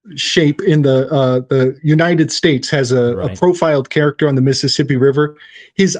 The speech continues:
Speaker 1: eye line is the forty-second parallel up there about looking right at, um, the Vatican. And it goes through a bunch of, the different states actually spell out, like, I don't know, there's, like, three I's and some O's. The different states actually spell things on his eye line.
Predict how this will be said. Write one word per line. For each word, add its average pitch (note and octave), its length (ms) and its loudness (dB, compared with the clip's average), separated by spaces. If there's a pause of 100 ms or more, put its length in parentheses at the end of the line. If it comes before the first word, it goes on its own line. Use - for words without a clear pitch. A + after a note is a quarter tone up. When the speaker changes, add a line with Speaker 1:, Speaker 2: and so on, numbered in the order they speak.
Speaker 1:
eye G3 280 0
line C#3 420 0
is C3+ 240 -2
the C3+ 80 2
forty-second D#3 880 0
parallel C3+ 720 0 (120)
up D3+ 220 -6
there D#3+ 220 2
about C3+ 400 -2 (300)
looking D#3+ 420 2
right F3 420 0
at, C#3 400 -4 (400)
um, C3 300 0
the C3 100 2
Vatican. C#3 480 -4 (540)
And C3+ 80 0
it D3 60 0
goes D#3+ 260 2
through D#3+ 240 2
a C#3 40 2
bunch D3 280 -2
of, C#3 240 0
the C#3 100 -2
different F3 300 0
states D#3+ 420 -2
actually C#3+ 420 -4
spell C#3+ 440 -4
out, C#3 240 -4
like, B2 360 -6 (1300)
I C3 220 0
don't B2 160 0
know, A2+ 240 -2
there's, A#2+ 220 -4
like, B2 160 -2
three D#3 260 0
I's C3+ 360 -2
and C3+ 120 -2
some C3+ 160 0
O's. B2+ 300 0
The C3 120 -2
different D#3+ 360 0
states - 640 -2
actually C3 420 -2
spell C3+ 380 0
things A2 440 0
on B2+ 200 0
his A#2+ 140 0
eye A#2+ 180 0
line. B2 340 0